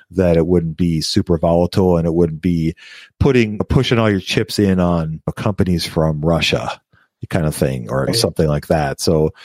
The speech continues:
Speaker 1: it still would give you maybe some exposure to some of that kind of thing if that's really what you wanted to be more aggressive, but it would also still make sure that you just, you know, you weren't gonna ride the,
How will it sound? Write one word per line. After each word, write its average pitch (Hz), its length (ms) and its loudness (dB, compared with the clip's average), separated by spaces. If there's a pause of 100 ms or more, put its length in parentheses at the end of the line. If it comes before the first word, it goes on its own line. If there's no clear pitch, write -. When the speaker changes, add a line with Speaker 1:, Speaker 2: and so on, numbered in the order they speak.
(180)
Speaker 1:
it 107 160 2
still 147 180 0
would 131 160 2
give 117 160 0
you 104 320 2
maybe 107 260 0
some 95 200 -4
exposure 120 560 0
to 135 120 -4
some 131 200 -2
of 131 80 2
that 135 180 0
kind 139 160 -2
of 135 280 -6 (680)
thing 139 400 -2
if 117 160 -4
that's 101 240 0
really 107 220 6
what 101 200 2
you 98 100 0
wanted 120 460 2 (460)
to - 100 -2
be 123 220 2
more 156 180 2
aggressive, 180 640 0
but 120 160 2
it 110 100 4
would 104 120 2
also 107 360 0
still 104 640 2 (340)
make 107 200 0
sure 107 240 2
that 92 100 2
you 90 160 0
just, 92 300 -4
you 95 160 2
know, 92 100 2
you 92 160 2
weren't 98 220 0
gonna 87 160 -4
ride 87 340 2
the, 76 260 -4